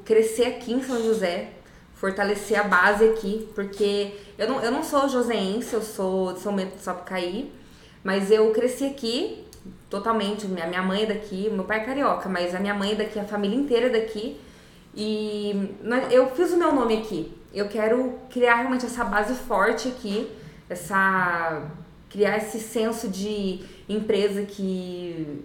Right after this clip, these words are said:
que faz dar certo, que mostra o caminho certo pra você. E,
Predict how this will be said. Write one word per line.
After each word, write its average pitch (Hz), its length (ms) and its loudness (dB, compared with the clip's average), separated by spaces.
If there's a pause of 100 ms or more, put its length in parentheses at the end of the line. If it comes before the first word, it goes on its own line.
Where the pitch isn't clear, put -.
que 202 120 -10
faz 214 300 4
dar 214 100 4
certo, 202 540 -2
que 185 420 -6
mostra 185 360 -4
o - 20 0
caminho 208 300 -2
certo 202 420 0
pra 214 140 -2
você. 185 520 -6 (800)
E, 214 800 2